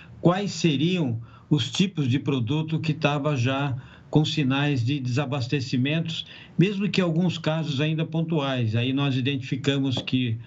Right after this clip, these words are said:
os maiores problemas estavam na área de fruta, legumes e verduras, depois passou pelas carnes, os açougues, frios de laticínio e depois um pouco na mercearia.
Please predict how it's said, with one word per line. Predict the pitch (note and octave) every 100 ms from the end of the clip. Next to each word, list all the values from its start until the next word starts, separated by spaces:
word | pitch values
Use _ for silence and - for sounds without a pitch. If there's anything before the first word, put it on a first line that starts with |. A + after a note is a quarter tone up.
| - -
os | B2
maiores | C3 C#3 E3+ D#3+
problemas | - D3 B2 D3 D#3 B2+ A2+ - - -
estavam | B2+ A#2+ D3 B2+ B2+ B2
na | A#2 C3
área | D3 C3+
de | B2
fruta, | A2+ C#3+ C3
legumes | B2 A2+ C#3 B2
e |
verduras, | A2+ B2 G#2 C#3+ E3+ F3+ - - - - - - - -
depois | C3+ - D#3 C3
passou | - C3+ A2+ D#3+
pelas | D#3+ C3 A#2 A#2
carnes, | C#3+ D3 C#3+ B2+ A2+
os | A2 A#2
açougues, | A#2 - D3+ E3+ E3 E3 - - - - - -
frios | - - D#3+ C#3+
de | C3
laticínio | C3 B2+ - D3+ D3+
e | D#3
depois | D#3 C#3+ D3 C#3
um | C3
pouco | C3+ C#3+ C3+
na | C3+ C#3 C#3 C3+
mercearia. | C3 C3 - D#3+ D#3+ A#2+ G#2